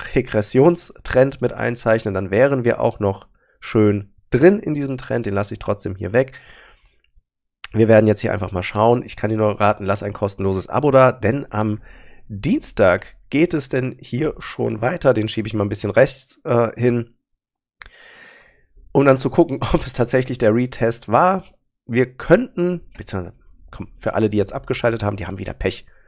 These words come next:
Ich glaub, das mache ich so zum, zum Trend bei mir. Wir schalten auch nochmal das Volumen aus. Wir machen noch ganz kurz, einmal ganz kurz.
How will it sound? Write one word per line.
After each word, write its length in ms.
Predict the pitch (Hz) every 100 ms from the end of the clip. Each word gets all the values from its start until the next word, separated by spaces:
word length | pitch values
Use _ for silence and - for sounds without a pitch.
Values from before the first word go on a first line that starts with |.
| _ _ _
Ich 80 | -
glaub, 120 | 98
das 160 | 101 -
mache 160 | 98
ich 60 | 95
so 100 | 95
zum, 220 | - 95
zum 200 | - 78
Trend 280 | - 98 98
bei 120 | 82
mir. 240 | 87 95 131 - - - - -
Wir 100 | -
schalten 380 | - - 110 117
auch 80 | 101
nochmal 220 | 104 95
das 140 | 98
Volumen 320 | 95 92 139 -
aus. 240 | 113 117 - - -
Wir 80 | -
machen 140 | 90
noch 100 | -
ganz 260 | - 104 -
kurz, 460 | - 95 82 - -
einmal 200 | - 85
ganz 220 | 82 95 -
kurz. 400 | - - -